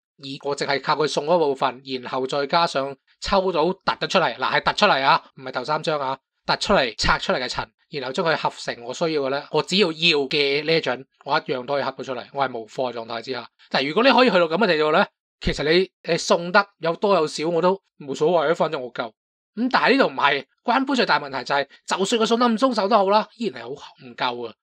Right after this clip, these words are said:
S V我啱上次冇提到啦，S V個 Legend 攞最高階嗰隻啦，係八個percent。你係冇一隻遊戲常駐地，係常駐啊，最高階係有咁高機率嘅，因為佢知道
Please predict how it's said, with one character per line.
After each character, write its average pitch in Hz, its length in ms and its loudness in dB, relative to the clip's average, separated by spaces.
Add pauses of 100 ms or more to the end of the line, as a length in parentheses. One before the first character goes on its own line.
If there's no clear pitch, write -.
(260)
S 208 220 -2
V 220 440 0
我 180 140 2
啱 202 300 -10
上 170 140 0
次 185 120 -6
冇 156 100 -2
提 143 140 -4
到 135 140 -2
啦 151 200 4 (200)
，S 214 200 -10
V 214 160 0
個 185 100 0 (420)
Legend 185 440 0
攞 139 220 -2
最 147 140 -4
高 156 80 0
階 147 260 0
嗰 139 80 -2
隻 131 160 -6
啦， 135 160 -6 (260)
係 135 160 -6
八 120 120 0
個 - 100 -4
percent。 120 300 -6 (400)
你 202 80 2
係 175 120 2
冇 151 320 2
一 202 40 2
隻 196 140 -2
遊 117 180 -2
戲 135 180 -2 (240)
常 131 400 0
駐 165 360 -4
地， 127 280 0
係 - 160 -6
常 131 240 0
駐 147 160 -4
啊， 151 160 4 (240)
最 156 220 -2
高 170 140 0
階 160 460 0
係 143 200 0
有 139 100 0
咁 139 160 -8
高 143 140 -2
機 143 80 -4
率 135 140 -2 (140)
嘅， 113 60 -12 (220)
因 202 120 0
為 190 80 0
佢 143 120 -2
知 156 160 -4
道 131 200 0